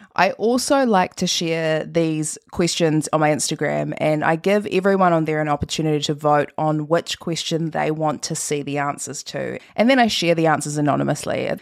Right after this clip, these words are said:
It's sort of one of the things that I've started doing recently to feel more connected to you and to people on Instagram,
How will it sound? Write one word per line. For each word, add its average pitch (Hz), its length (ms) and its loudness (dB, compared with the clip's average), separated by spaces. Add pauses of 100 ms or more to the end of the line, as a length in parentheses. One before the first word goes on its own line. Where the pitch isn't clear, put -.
It's 214 140 -2
sort 277 160 4
of 254 140 0
one 208 140 4
of 196 60 0
the 190 80 -4
things 175 360 -2
that 165 100 0
I've 160 140 2
started 156 380 0
doing 151 500 0
recently 147 840 -2 (120)
to 147 520 -2 (100)
feel 160 440 2
more 151 240 0
connected 151 600 -4
to - 120 -2
you 151 480 4
and 143 240 -2
to 143 260 -4
people 151 300 -4
on 135 80 0
Instagram, 135 640 -2